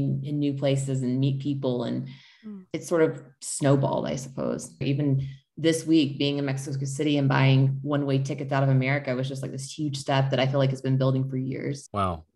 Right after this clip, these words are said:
Speaker 3: Yeah. So I, I can imagine growing out of the, you know, Midwest. I mean, obviously we, we're coming from Midwest South, you know, being in Kentucky as well. And that's a total different culture,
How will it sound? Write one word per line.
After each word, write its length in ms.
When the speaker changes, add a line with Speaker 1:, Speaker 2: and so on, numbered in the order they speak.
Speaker 3:
Yeah. 140
So 140
I, 220
I 60
can 100
imagine 460
growing 200
out 120
of 80
the, 180
you 140
know, 80
Midwest. 520
I 40
mean, 60
obviously 240
we, 220
we're 120
coming 220
from 300
Midwest 420
South, 380
you 80
know, 140
being 180
in 80
Kentucky 400
as 160
well. 280
And 100
that's 200
a 80
total 420
different 300
culture, 340